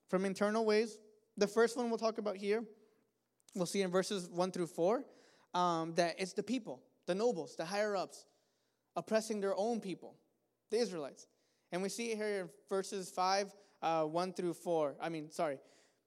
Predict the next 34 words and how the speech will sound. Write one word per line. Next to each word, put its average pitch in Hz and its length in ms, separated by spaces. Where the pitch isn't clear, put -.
chapter 208 300
five, 202 320
verses 165 300
one 165 200
through 165 160
four. 151 280
And 156 140
it 160 80
says 185 220
this. 143 320
Now, 208 380
the 196 120
men 220 220
and 285 120
their 285 100
wives 214 420
raised 190 280
a 180 60
great 190 200
outcry, 190 460
outcry 196 460
against 160 320
their 165 100
fellow 165 240
Jews. 147 380
Some 294 280
were 269 120
saying, 175 420
'We 233 320
and 233 140
our 240 120
sons 190 480
and 170 240
daughters 170 500